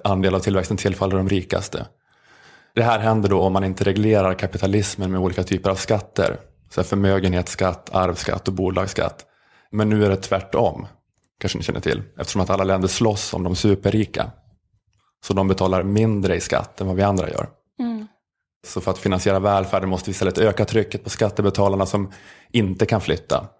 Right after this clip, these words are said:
Speaker 1: Alltså så här låg- och medelinkomsttagare som inte kan dra till Luxemburg eller Caymanöarna.
Speaker 2: Det är alla såna här grejer bara känner jag. Jag behöver inte veta de här
Speaker 1: <laughs>
Speaker 2: siffrorna. Jag bara liksom så här känner på mig att det är så här.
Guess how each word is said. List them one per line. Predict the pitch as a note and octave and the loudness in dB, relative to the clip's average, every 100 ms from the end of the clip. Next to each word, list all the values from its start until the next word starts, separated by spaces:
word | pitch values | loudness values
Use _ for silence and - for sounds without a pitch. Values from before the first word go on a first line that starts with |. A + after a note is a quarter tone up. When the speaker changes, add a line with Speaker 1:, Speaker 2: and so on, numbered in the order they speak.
| _ - | _ -16
Speaker 1:
Alltså | - F#2 | -12 -2
så | G2 | 0
här | |
låg- | F#2+ G2 G2 | 4 4 2
och | G2 | 0
medelinkomsttagare | G2 F#2+ F#2+ F2+ F#2+ F#2 G2 F#2 F#2+ F#2 F2+ - - - | 0 0 0 -2 -4 0 0 2 2 0 -2 -12 -20 -6
som | F#2+ | -4
inte | E2+ - | -2 -2
kan | F#2+ | 0
dra | F#2 | 0
till | F#2+ F#2 | 2 2
Luxemburg | F#2+ F#2 - - F#2 F#2 F#2 | 2 0 -2 -4 0 2 0
eller | F#2 | -2
Caymanöarna. | - G2+ F#2+ F#2+ G2 F#2+ F2+ G2 - _ _ A3+ | 0 0 0 0 2 0 0 -6 -12 _ _ -8
Speaker 2:
Det | B3 | -2
är | |
alla | C4+ C4 | 0 2
såna | C#4+ C4+ | 2 2
här | G#3+ | 2
grejer | G#3 F#3+ F#3+ | 0 -2 -2
bara | G3+ G3 | -2 -4
känner | - - B3 C4 B3 A#3+ | -2 0 0 2 0 0
jag. | F#3 - - - | 0 -2 -6 -4
Jag | G3 | 2
behöver | A3 | 4
inte | B3+ F#3+ | 4 4
veta | G#3+ G#3+ G#3 B3 B3 | 2 2 2 4 4
de | B3+ B3+ | 4 4
här | F#3 | 2
Speaker 1:
<laughs> | |
Speaker 2:
siffrorna. | A#3 A#3+ - A3+ F3+ | -2 -2 0 2 0
Jag | A#3 F3 | -2 0
bara | G3 | 2
liksom | F3 F3 F#3 | 0 -2 -4
så | - | -4
här | E3+ E3+ F3 - | -2 -2 -4 -4
känner | - - G#3 G3 F#3 | -2 2 2 0 -2
på | F#3+ A#3 A3 A#3 | 0 2 2 2
mig | A3 D3 | 2 0
att | - | -2
det | F#3+ | -2
är | F#3+ | -2
så | |
här. | - | -4